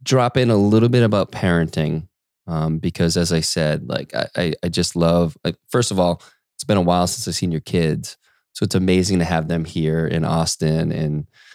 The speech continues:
they're, they're, <sighs> I look forward to getting to know them better over the weekend, but they are just so damn sweet and so respectful in a way that's not forced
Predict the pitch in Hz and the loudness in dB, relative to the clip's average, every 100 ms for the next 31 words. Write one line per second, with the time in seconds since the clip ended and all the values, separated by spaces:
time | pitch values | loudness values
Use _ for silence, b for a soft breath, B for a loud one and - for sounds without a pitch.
0 | b b _ - 90 82 - - 90 - | b b _ -2 0 0 -2 0 0 0
1 | - - _ _ _ _ _ _ - _ | -8 -10 _ _ _ _ _ _ -20 _
2 | _ - 117 117 - 110 110 98 95 90 | _ -2 0 0 2 4 4 4 4 4
3 | 87 87 87 87 85 82 85 87 85 82 | 4 4 4 4 4 2 4 4 4 2
4 | 82 78 85 82 92 82 80 92 98 90 | 2 2 0 0 0 0 -2 2 2 2
5 | 87 82 - 80 76 78 76 - 82 78 | 0 -2 -2 -2 0 -2 -2 -4 -2 0
6 | 78 76 - 76 76 - 92 87 82 78 | 0 -2 -4 -4 -4 -2 0 2 0 -2
7 | - - - 107 - - 120 - - 113 | -8 -20 -6 -2 -2 -2 -4 -6 -2 2
8 | 101 - 110 101 95 107 113 120 117 101 | 2 2 2 2 4 4 4 4 4 2
9 | 98 - 104 90 - - 110 104 101 - | 2 -2 -2 -2 -4 0 4 4 4 2
10 | - | -4